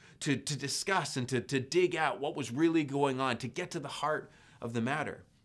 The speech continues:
And this young man runs up, falls on his knees before Jesus as if he's not gonna be denied an audience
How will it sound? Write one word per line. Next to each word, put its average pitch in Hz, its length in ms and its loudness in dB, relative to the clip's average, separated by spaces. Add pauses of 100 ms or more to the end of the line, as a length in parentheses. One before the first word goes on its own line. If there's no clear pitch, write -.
(580)
And 143 100 2
this 180 200 8
young 196 160 8
man 180 240 4
runs 180 240 4
up, 160 160 2
falls 185 420 2 (320)
on 156 140 2
his 139 120 2
knees 170 240 2
before 160 300 0
Jesus 143 560 -2 (220)
as 143 200 0
if 160 140 -4
he's 139 220 -4
not 175 260 4
gonna 175 140 4
be 147 140 -2
denied 139 480 2
an 131 100 0
audience 131 580 -2